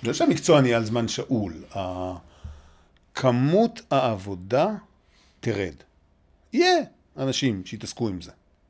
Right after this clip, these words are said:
אני מאמין. גם בת-, כמו שהיום, אני עוש-, אני יוצא לכתבה כי צריך חמישה מרואיינים, ואי אפשר לשים חמישה נקים ב-, זה לא ריאליטי.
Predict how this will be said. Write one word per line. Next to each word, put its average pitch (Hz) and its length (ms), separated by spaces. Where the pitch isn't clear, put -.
אני 101 120
מאמין. 104 440
גם 90 140
בת-, 120 260
כמו 165 180
שהיום, 180 360
אני 107 120
עוש-, 104 200
אני 110 140
יוצא 110 180
לכתבה 123 540
כי 131 240
צריך 127 600
חמישה 127 320
מרואיינים, 135 520
ואי 117 100
אפשר 110 240
לשים 107 360
חמישה 104 280
נקים 101 360
ב-, 92 240
זה 107 100
לא 117 120
ריאליטי. 117 380